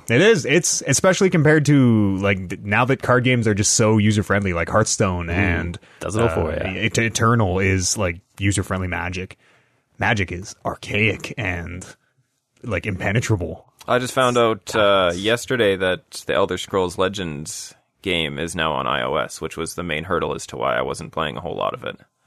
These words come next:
Speaker 1: I don't like that.
Speaker 3: And
Speaker 1: I
Speaker 3: now
Speaker 1: don't
Speaker 3: that
Speaker 1: like
Speaker 3: it's
Speaker 1: that
Speaker 3: on
Speaker 1: game.
Speaker 3: I O S, I'm
Speaker 2: Hmm.
Speaker 3: probably gonna play a shit ton, 'cause that game's a lot of fun.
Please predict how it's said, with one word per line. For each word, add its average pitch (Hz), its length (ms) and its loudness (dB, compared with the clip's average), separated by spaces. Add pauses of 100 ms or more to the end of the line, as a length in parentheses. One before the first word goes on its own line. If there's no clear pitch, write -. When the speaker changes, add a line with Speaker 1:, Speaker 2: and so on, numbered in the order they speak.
(100)
Speaker 1:
I 107 100 -4
don't 92 140 -8
like 120 200 -14
that. - 180 -14
Speaker 3:
And 85 80 -10
Speaker 1:
I 87 40 -6
Speaker 3:
now 82 100 -2
Speaker 1:
don't 85 100 0
Speaker 3:
that 76 60 0
Speaker 1:
like - 80 -10
Speaker 3:
it's - 60 -12
Speaker 1:
that 73 80 -4
Speaker 3:
on 76 60 -6
Speaker 1:
game. 76 80 -4
Speaker 3:
I 71 100 -2
O 67 120 -4
S, - 280 -6
I'm 73 180 -12 (160)
Speaker 2:
Hmm. 175 120 -8 (160)
Speaker 3:
probably - 180 -4
gonna 87 120 -10
play 92 160 -10
a - 20 -10
shit - 200 -8
ton, 123 220 -8
'cause 82 120 -12
that 101 120 -8
game's 120 220 -8
a 120 40 -4
lot 120 160 -4
of - 60 -10
fun. 71 260 -6